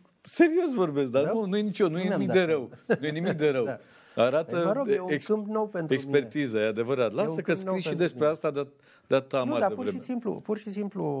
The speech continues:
Speaker 2: uh, useriștii nu fac decât, uh,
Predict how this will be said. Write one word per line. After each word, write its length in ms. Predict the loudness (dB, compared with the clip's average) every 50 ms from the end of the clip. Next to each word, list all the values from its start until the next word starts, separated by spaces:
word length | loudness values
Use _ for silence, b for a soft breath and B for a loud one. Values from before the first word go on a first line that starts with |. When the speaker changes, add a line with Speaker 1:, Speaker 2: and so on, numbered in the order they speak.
| -6 -6 -8 -10 -10 -10
Speaker 2:
uh, 640 | -10 -10 -8 -8 -8 -8 -6 -6 -8 -8 -10 -10 -10
useriștii 640 | -8 -8 -4 -2 -2 -2 -2 -4 -8 -8 -8 -8 -6
nu 220 | -4 -4 -4 -4
fac 300 | -4 -2 -2 -2 -2 -4 _ -14
decât, 560 | -10 -8 -8 -6 -6 -8 -8 -10 _ _ -12
uh, 600 | -8 -6 -6 -4 -4 -4 -6 -6 -6 -8 -8 -10